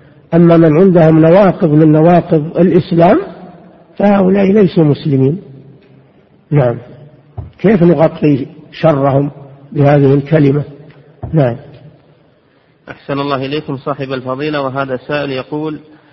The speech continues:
Speaker 2: "نسمع من بعض العلماء قولهم، نسمع من بعض العلماء قولهم: 'هذه بدعة'، وفي بعض الأحيان يقولون: 'لا أصل له'، فما هو الجمع بين هاتين اللفظتين؟"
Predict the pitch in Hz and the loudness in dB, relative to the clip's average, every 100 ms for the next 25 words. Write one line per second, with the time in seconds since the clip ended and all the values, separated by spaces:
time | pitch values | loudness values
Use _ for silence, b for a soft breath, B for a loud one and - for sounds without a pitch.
0 | b - 160 - 165 151 143 143 147 147 | b -6 -6 -6 -6 -4 -4 -4 -4 -4
1 | 147 135 156 151 151 147 135 147 151 151 | -4 -6 -4 -4 -4 -6 -4 -6 -6 -6
2 | 156 165 - _ _ _ _ _ _ _ | -6 -8 -12 _ _ _ _ _ _ _
3 | - 143 147 156 135 143 139 143 147 147 | -10 -8 -6 -6 -6 -6 -4 -4 -4 -6
4 | 135 147 143 151 139 135 156 151 120 110 | -6 -6 -4 -4 -6 -4 -4 -4 -6 -12
5 | - - - 127 151 160 147 151 147 139 | -18 -20 -14 -6 -4 -4 -6 -6 -8 -8
6 | 107 110 _ - 120 131 139 147 151 151 | -10 -12 _ -20 -12 -8 -6 -4 -4 -4
7 | 143 - 151 151 147 139 143 143 156 160 | -8 -4 -4 -4 -6 -8 -6 -6 -4 -4
8 | 139 156 151 143 143 143 143 120 - - | -4 -4 -4 -10 -6 -4 -4 -8 -14 -20
9 | _ _ _ _ - 139 165 156 151 143 | _ _ _ _ -8 -4 -2 -2 -4 -4
10 | 151 143 139 139 143 139 131 135 156 147 | -4 -6 -6 -6 -6 -6 -6 -8 -6 -8
11 | 139 135 131 127 - 123 | -6 -8 -8 -10 -8 -10